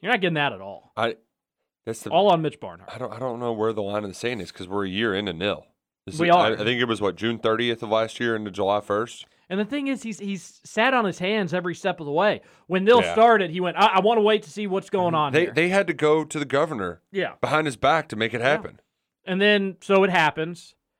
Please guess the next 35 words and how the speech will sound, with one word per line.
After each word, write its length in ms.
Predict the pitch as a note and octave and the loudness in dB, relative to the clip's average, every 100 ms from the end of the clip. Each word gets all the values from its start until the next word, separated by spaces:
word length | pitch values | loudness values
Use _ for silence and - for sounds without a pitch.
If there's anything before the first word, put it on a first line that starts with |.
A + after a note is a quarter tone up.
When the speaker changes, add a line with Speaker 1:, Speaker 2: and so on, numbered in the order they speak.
| _ - | _ -4
Speaker 1:
And 140 | G3 | 0
then 120 | A3 | 2
now 240 | A3 C4 A#3 | 4 6 4
he's 180 | A3 | 2
sitting 180 | A3 G#3 | -2 0
on 120 | F#3+ | -2
his 100 | F3+ | -2
hands. 240 | F#3+ G3 F#3 | 0 0 2
"I, 240 | G#3+ A3 A3+ | 6 8 8
I 20 | |
don't 120 | A#3+ | 6
wanna 160 | A3 G#3 | 4 2
be 180 | G3 F#3 | 2 2
the 80 | |
ones 360 | F3+ F3+ F3 C3+ | 4 4 4 0
to 60 | E3 | 2
go 140 | E3+ | 4
out 120 | E3 | 4
there 240 | F3 E3 D#3+ | 2 2 2
and 80 | |
offer 380 | D#3 D#3+ E3 D#3 | 4 2 2 -2
X, 180 | D#3 - | -2 0
Y, 220 | E3 D3+ | 0 0
Z 200 | C#3 D3 | -2 -6
to 60 | C3 | -6
people. 220 | B2 A#2 | -8 -6
We 100 | D3+ | -4
need 100 | F3+ | -2
to 80 | D#3 | -2
wait 260 | D3+ F#3 F3+ | 0 0 2
back 280 | E3+ E3+ | 2 2
and 120 | D#3+ - | -2 -6
see 120 | E3 | -4
what 100 | C#3+ | -2
happens." 500 | C3+ A2+ - _ | -4 -6 -12 _